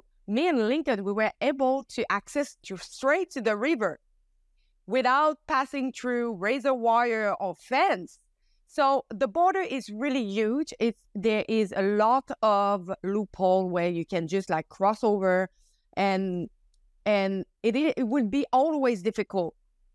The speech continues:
for the government, the states to take care and to seal the border completely. There is also, like, border patrol that are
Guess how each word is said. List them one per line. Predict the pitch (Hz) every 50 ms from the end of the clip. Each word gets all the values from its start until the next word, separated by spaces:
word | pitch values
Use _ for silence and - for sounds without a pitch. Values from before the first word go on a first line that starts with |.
| _ _ _ _ _ _ -
for | 240 220 214 214 214 208 202 196 196 175 - _ _ _ _ _ _ _ _ _ _ _ _ _ _ -
the | - 220 202
government, | 175 226 240 254 254 254 247 240 226 220 220 220 220 226 190
the | 185 180
states | - - - - 226 226 226 233 220 - _ - - _
to | - - 214 185 180
take | - - 202 - _ _
care | - 254 226 220 220 220 208
and | 190 185 190 -
to | - 214 190 190 196 -
seal | - - - - - 294 294 294 269 247 220
the | 185 185 185
border | 160 165 185 180 180 175 165 175 180 185 - _
completely. | - - 240 233 - 220 202 180 - 180 156 165 - _ _ _ _ _ _ _ _ _
There | - 233 247 269 294 311
is | 320 254 - _ _ _ _ -
also, | - 233 262 277 - - 262
like, | 254 233 214 196 196 185 - _ _ _ _ -
border | 165 156 185 202 208 196 196 190
patrol | - - 170 170 - - 196 185 185 185 175
that | 170 165 - -
are | 170 170 175